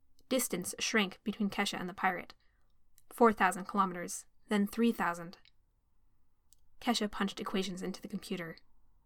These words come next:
No way out. The pirate had her pinned, positioned perfectly at the midpoint of her run between Titan and Ganymede.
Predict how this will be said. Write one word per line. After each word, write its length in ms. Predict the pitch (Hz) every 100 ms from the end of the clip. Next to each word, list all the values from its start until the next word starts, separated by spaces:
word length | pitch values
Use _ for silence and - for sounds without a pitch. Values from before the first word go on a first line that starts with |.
| _ _ _ _ 214
No 200 | 208 196
way 180 | 185 175
out. 320 | 185 - - - - - - - -
The 80 | 220
pirate 300 | - 214 202
had 120 | 202
her 100 | 196
pinned, 440 | - - 180 170 - - -
positioned 440 | - 214 214 214 -
perfectly 480 | - 214 208 185 180
at 100 | 202
the 80 |
midpoint 400 | 202 226 - 214
of 60 | 196
her 140 | 196
run 240 | 190 196 180
between 300 | 185 - 180
Titan 300 | - 202 180
and 100 | 196
Ganymede. 500 | 190 185 175 170